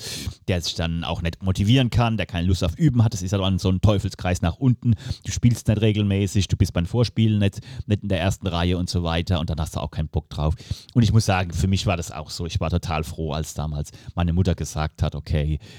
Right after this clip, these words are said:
ähm, wir, wir stellen das jetzt zum nächsten oder, oder zur nächsten Abrechnungsperiode oder sowas."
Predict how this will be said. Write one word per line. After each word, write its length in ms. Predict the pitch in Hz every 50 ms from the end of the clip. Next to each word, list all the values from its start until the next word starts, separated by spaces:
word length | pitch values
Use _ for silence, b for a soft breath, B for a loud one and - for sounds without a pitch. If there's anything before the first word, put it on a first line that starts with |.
| B B - -
ähm, 260 | 85 80 76 73 71
wir, 220 | 76 71 69 71 73
wir 80 | 76
stellen 320 | - - 80 78 76 78 78
das 160 | 78 - -
jetzt 260 | 73 - - - -
zum 640 | - 71 76 76 73 76 71 69 76 78 80 80 78
nächsten 440 | 76 76 - - - - - 76 73
oder, 380 | 67 73 71 69 67 65 50
oder 520 | 55 67 64 64 62 65 65 55 55 65 -
zur 100 | - 73
nächsten 540 | 71 73 - - - - 64 65 65 67
Abrechnungsperiode 1040 | - - 85 - - 73 - 85 78 - - 78 73 73 73 71 73 76 78 78 73
oder 160 | 71 73 73
sowas." 360 | - - 76 73 76 78 78